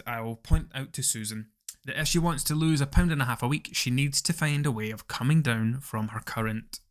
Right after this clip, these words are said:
sixteen hundred to twelve fifty every day.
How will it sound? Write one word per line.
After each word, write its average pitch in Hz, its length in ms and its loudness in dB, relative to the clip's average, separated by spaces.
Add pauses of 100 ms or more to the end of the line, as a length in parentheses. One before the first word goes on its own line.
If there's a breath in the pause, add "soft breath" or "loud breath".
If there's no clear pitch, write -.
(100)
sixteen - 880 2
hundred 113 500 2 (560)
to - 80 -6
twelve - 420 -2
fifty - 500 -4
every 107 280 -8
day. 117 260 0